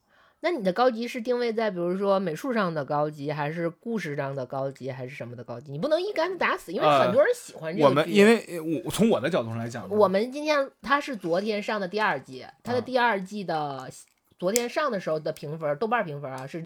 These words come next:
Speaker 1: 九点三。
Speaker 2: 啊。
Speaker 1: 然后我们现在是周六，它周五上的嘛。
Speaker 2: 嗯，对。
Speaker 1: 周六，现在是周六，我刚才看了一下，已经九点四了。
Speaker 2: 嗯。
Speaker 1: 嗯。
Speaker 2: 作为一个新播的剧，九点四啊，它确实挺高。然后刚才我们查了一下，第一季的话是八点九，是吧？
Speaker 1: 嗯，对。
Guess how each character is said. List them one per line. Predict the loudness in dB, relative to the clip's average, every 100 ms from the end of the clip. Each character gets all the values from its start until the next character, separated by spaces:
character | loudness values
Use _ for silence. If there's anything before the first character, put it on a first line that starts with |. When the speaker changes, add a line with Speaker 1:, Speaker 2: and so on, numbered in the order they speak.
| -10
Speaker 1:
九 | -6 0
点 | 0
三。 | 0 -6 -6 -8 -16 -12
Speaker 2:
啊。 | -12 -10 -2
Speaker 1:
然 | 2
后 |
我 | 2
们 | 0
现 | -2
在 | -2
是 | 0
周 | 0 0
六， | -2 -4 -6
它 | -2
周 | -2
五 | -2
上 | -4 -4
的 | -6
嘛。 | -12
Speaker 2:
嗯， | -10
对。 | -8
Speaker 1:
周 | -2 0
六， | 2 0 0
现 | -2
在 | -4
是 |
周 | -2 -2
六， | 0 0 -2 -8 _
我 | -8
刚 | -2 -2
才 | -2
看 | -2 -2
了 | -2
一 | -4
下， | -6 -6 -8
已 | -10 -8
经 | -4 -2
九 | -2
点 | -2 -4
四 | -4 -4
了。 | -4 -8 _
Speaker 2:
嗯。 | -10 -10 -10 -16 -10
Speaker 1:
嗯。 | -8 -6
Speaker 2:
作 | 0 2
为 | 4
一 | 4
个 | 2
新 | 2 0 2
播 | 2
的 | 0
剧， | 0 -4 -8 -8
九 | -8 -6
点 | -6
四 | -8 -6 -4 -6 _
啊， | -8 -8 -10 -8
它 | -4
确 | -4 -4
实 | -6 -6
挺 | -10 -8
高。 | -6 -6 -6 -12 _ -4
然 | 2
后 | 4
刚 | 6
才 | 6
我 | 2
们 | -4
查 | -8 -6
了 | -4
一 |
下， | -4
第 | -6 -6
一 | -6
季 | -4 -4
的 | -4
话 | -6
是 | -4
八 | -4
点 | -2 -4
九， | -6 -10
是 | -10
吧？ | -4
Speaker 1:
嗯， | -4 -4
对。 | -4 -4 -6